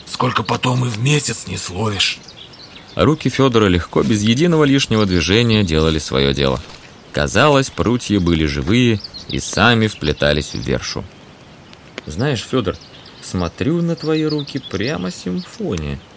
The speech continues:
Speaker 1: «Что-то непонятное сказываешь».
Speaker 2: «Хм, красиво, говорю, делаешь».
Speaker 1: «Да что же верша красивого? И у тебя такая».
Speaker 2: «М, да нет, я не о том».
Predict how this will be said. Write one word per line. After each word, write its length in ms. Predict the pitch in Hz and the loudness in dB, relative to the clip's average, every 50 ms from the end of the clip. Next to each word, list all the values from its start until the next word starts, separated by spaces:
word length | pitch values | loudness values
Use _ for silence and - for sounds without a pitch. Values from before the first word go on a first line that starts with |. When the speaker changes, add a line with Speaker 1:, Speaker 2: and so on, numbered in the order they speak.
| - - - - - - | -20 -20 -20 -20 -16 -14
Speaker 1:
«Что-то 440 | - - - 113 - - - 98 | -10 -6 -4 -4 -4 -4 -6 -6
непонятное 640 | 98 104 101 90 - - 135 143 131 - - 110 120 | -6 -6 -4 -2 0 0 2 2 0 0 -2 -2 -2
сказываешь». 680 | 120 - - 120 127 104 98 98 92 90 - - - - - - | -2 -2 0 0 0 0 -2 -4 -4 -6 -6 -8 -10 -12 -12 -10
Speaker 2:
«Хм, 80 | - - - - - - - - - - - | -12 -12 -12 -14 -18 -18 -18 -18 -18 -12 -4
красиво, 540 | - 135 143 139 135 - - 151 151 147 139 | 0 2 2 2 2 2 2 2 4 4 4
говорю, 260 | 123 123 120 113 107 | 4 4 4 4 4
делаешь». 560 | 107 120 131 127 120 110 92 85 78 - - - - - - - - - - - - - - - - - | 2 2 2 4 4 4 2 2 0 -2 -6 -8 -14 -20 -20 -20 -20 -20 -20 -20 -20 -20 -18 -16 -14 -10
Speaker 1:
«Да 100 | 80 82 | -8 -8
что 240 | - - 117 113 110 | -6 -4 -4 -2 -2
же 120 | 104 104 | -4 -4
верша 320 | 104 107 107 101 - - - | -4 -4 -4 -4 -4 -4 -4
красивого? 640 | - 104 104 101 - - 95 82 78 76 73 - - - - - - - - - - - | -6 -6 -6 -6 -6 -6 -8 -8 -10 -12 -14 -16 -16 -18 -18 -18 -18 -16 -16 -16 -14 -10
И 120 | 76 87 113 | -6 -4 -2
у 140 | 120 117 113 | -2 -2 -2
тебя 300 | - 117 90 92 113 107 | -2 -2 -2 -2 -2 -2
такая». 480 | 104 101 - - 95 87 87 82 73 - 82 | -2 -4 -4 -6 -6 -6 -6 -8 -10 -10 -12
Speaker 2:
«М, 200 | 73 - - - - - | -10 -10 -8 -8 -10 -10
да 80 | - 87 | -10 -10
нет, 420 | - - 165 151 147 - - 69 - | -10 -10 -10 -12 -12 -12 -12 -12 -10
я 160 | 95 113 135 139 | -8 -6 -6 -4
не 120 | 123 90 | -4 -4
о 60 | 80 | -4
том». 340 | - - 85 78 76 76 | -4 -6 -6 -6 -6 -8